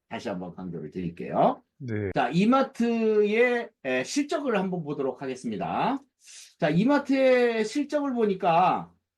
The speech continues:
Speaker 1: 흑자 전환이 됐어요. 어, 이십삼 년에는 사백육십구억 원의 적자가 분명히 났었거든요.
Speaker 2: 네.
Speaker 1: 원래 평균적으로는 천-, 천삼백억, 천오백억, 잘 될 때는 뭐 삼천억까지 영업이익이 나오던 기업인데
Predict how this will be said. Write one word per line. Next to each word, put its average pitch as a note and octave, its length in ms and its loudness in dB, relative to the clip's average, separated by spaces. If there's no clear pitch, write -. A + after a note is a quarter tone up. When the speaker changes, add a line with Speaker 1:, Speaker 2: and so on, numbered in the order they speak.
Speaker 1:
흑자 - 340 -2
전환이 C#4 360 -2
됐어요. D3 520 -4
어, G#3 200 -6
이십삼 B3 600 -2
년에는 A#3+ 440 -2
사백육십구억 G3+ 1040 -4
원의 G3 180 -4
적자가 - 480 -6
분명히 E3 280 -2
났었거든요. C3 680 -6
Speaker 2:
네. A#2+ 140 -10
Speaker 1:
원래 C#4 240 4
평균적으로는 C4 640 -2
천-, C#4 320 -4
천삼백억, A#3 680 0
천오백억, G#3 720 -2
잘 D#3+ 220 -2
될 G3 140 6
때는 F3+ 220 0
뭐 G#3+ 100 -6
삼천억까지 F#3 720 -4
영업이익이 D#3 480 -2
나오던 C#3 360 -4
기업인데 A#2+ 600 -6